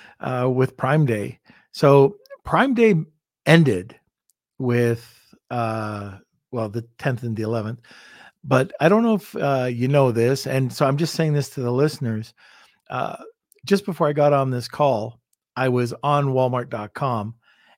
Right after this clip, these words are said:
and Walmart started their Walmart days, uh, a day earlier, and it lasts until the twelfth. And so it's something that you wanna check out there, because if you are shopping around, uh, they've got some pretty great deals there as well. Plus,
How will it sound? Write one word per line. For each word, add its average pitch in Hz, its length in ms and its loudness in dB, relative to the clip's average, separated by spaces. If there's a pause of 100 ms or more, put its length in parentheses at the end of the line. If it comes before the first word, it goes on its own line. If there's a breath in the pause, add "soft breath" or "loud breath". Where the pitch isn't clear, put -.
and 127 240 -4
Walmart 143 520 0
started 127 440 -4
their 120 240 0
Walmart 131 500 0
days, 107 540 -8 (200)
uh, 113 220 -8
a 135 60 -10
day 123 260 2
earlier, 131 580 2
and 117 140 -4
it 117 140 -8
lasts 117 400 -6
until 107 760 -8
the 101 200 -12
twelfth. - 540 -6 (600 soft breath)
And 123 160 -4
so 127 320 0
it's - 180 -8
something 190 320 0
that 160 140 -2
you 143 100 -4
wanna 135 220 -2
check 131 280 -4
out 120 160 -4
there, 131 220 2
because 123 540 -2
if 135 200 -6
you 123 140 0
are 202 160 2
shopping 131 420 -4
around, 151 440 0 (360 loud breath)
uh, 127 220 -4 (100)
they've 143 220 4
got 139 180 0
some 135 320 -4
pretty 127 220 -2
great 123 320 -4
deals 117 400 -4
there 113 220 -2
as 107 160 -8
well. 120 380 -2 (340 soft breath)
Plus, 220 340 2